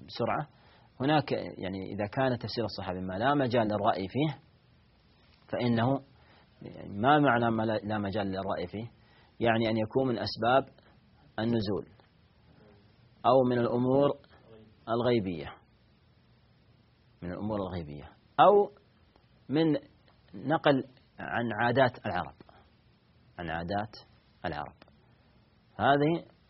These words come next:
آه، تقبل عن الصحابي ولا ترد، وحكمها حكم، حكم المرفوع،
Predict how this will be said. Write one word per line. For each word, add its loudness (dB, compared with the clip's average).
آه، -16
تقبل -4
عن -10
الصحابي -12
ولا -2
ترد، -6
وحكمها 4
حكم، 0
حكم -4
المرفوع، -6